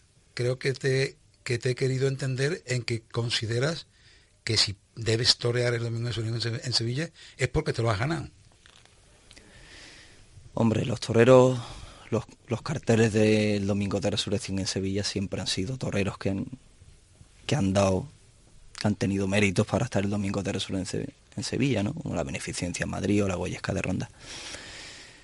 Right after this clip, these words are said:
Speaker 2: El año pasado, pues, pues, es uno de los toros más importantes de mi vida. Y, y, y bueno, pues, pues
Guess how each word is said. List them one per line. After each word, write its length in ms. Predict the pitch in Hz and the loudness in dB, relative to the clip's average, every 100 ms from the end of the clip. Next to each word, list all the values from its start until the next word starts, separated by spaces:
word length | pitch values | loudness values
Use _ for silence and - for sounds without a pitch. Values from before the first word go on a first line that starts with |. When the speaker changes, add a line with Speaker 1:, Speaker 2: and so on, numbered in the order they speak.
| - _ - - | -20 _ -20 -6
Speaker 2:
El 140 | 98 | -2
año 240 | 95 - 104 | 0 0 0
pasado, 1120 | 104 - 104 104 101 101 101 104 104 101 98 - - - _ _ _ | 0 4 4 6 4 4 2 2 2 0 -4 -10 -20 -20 _ _ _
pues, 160 | - 107 - - _ _ _ | -10 -10 -10 -18 _ _ _
pues, 180 | - 104 | -4 -2
es 60 | 117 | 0
uno 180 | 160 95 | 0 0
de 80 | |
los 100 | 95 - | -2 0
toros 220 | 98 101 | 0 2
más 160 | 98 | 0
importantes 540 | 95 92 - 104 101 98 | 0 -2 0 0 0 0
de 80 | 107 | 2
mi 120 | 104 | 4
vida. 320 | 101 98 113 - - _ - - _ _ _ _ - - - | 4 4 0 -10 -20 _ -20 -20 _ _ _ _ -10 -8 2
Y, 880 | 110 101 95 98 95 92 92 92 85 - 131 - - - - - - _ _ _ | 4 6 4 0 -2 -2 -4 -6 -6 -8 -12 -18 -20 -20 -20 -20 -20 _ _ _
y, 640 | - 120 85 82 - - - - - | -6 -4 -2 -4 -4 -6 -6 -8 -6
y 80 | 87 | -4
bueno, 220 | - - - - - - - - - - - - - | -4 -6 -10 -18 -20 -20 -20 -18 -16 -16 -18 -20 -2
pues, 800 | - 151 - 85 78 - - - - - - - - - - - | 2 4 4 4 2 0 -2 -4 -8 -18 -20 -20 -20 -20 -20 -6
pues 120 | - | -4